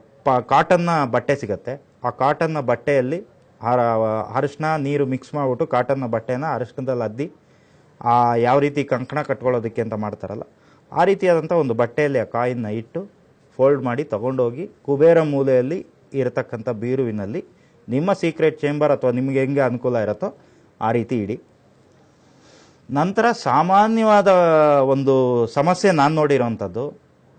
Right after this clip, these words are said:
ಮನೆಯಲ್ಲಿ ಹೆಂಡತಿ ಕೈಗೆ ಹಾಲಿಗೆ, ಮೊಸರಿಗೆ ಅಥವಾ ಬೇರೆ ಬೇರೆ ಯಾವುದೋ ಚಿಲ್ಲರೆ ಖರ್ಚುಗಳಿಗೆ, ತರಕಾರಿ ತಗೊಳ್ಳೋದಕ್ಕೆ, ಕೊತ್ತಂಬರಿಗೆ, ನಿಂಬೆ ಹಣ್ಣಿಗೆ, ಈ ರೀತಿಯಾದಂಥ ದಿನನಿತ್ಯದ್ದು ಇರತ್ತಲ್ಲ, ತೆಂಗಿನಕಾಯಿ ತಗೊಂಬೇಕು, ದಿನನಿತ್ಯ ಇದು ಬೇಕೇ ಬೇಕು ಚಿಲ್ಲರೆ ಕಾಸು.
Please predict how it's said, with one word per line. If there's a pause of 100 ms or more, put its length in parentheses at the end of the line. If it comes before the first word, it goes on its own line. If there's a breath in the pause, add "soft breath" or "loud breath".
(400)
ಮನೆಯಲ್ಲಿ
ಹೆಂಡತಿ
ಕೈಗೆ
ಹಾಲಿಗೆ,
ಮೊಸರಿಗೆ
ಅಥವಾ
ಬೇರೆ
ಬೇರೆ
ಯಾವುದೋ
ಚಿಲ್ಲರೆ
ಖರ್ಚುಗಳಿಗೆ,
ತರಕಾರಿ
ತಗೊಳ್ಳೋದಕ್ಕೆ,
ಕೊತ್ತಂಬರಿಗೆ,
ನಿಂಬೆ
ಹಣ್ಣಿಗೆ,
ಈ
ರೀತಿಯಾದಂಥ
ದಿನನಿತ್ಯದ್ದು
ಇರತ್ತಲ್ಲ,
ತೆಂಗಿನಕಾಯಿ
ತಗೊಂಬೇಕು,
ದಿನನಿತ್ಯ
ಇದು
ಬೇಕೇ
ಬೇಕು
ಚಿಲ್ಲರೆ
ಕಾಸು.